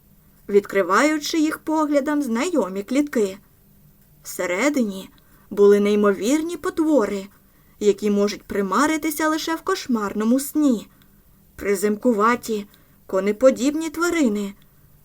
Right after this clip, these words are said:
Вони рухалися різко та несподівано і без угаву перемовлялися пронизливими голосами. Люди обступили клітки. Між тим, помічники професора Х'юго,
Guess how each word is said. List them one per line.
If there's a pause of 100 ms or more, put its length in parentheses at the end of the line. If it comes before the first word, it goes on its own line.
(220)
Вони
рухалися
різко
та
несподівано (400)
і
без
угаву
перемовлялися (460)
пронизливими
голосами. (800)
Люди
обступили
клітки. (800)
Між
тим, (480)
помічники
професора
Х'юго,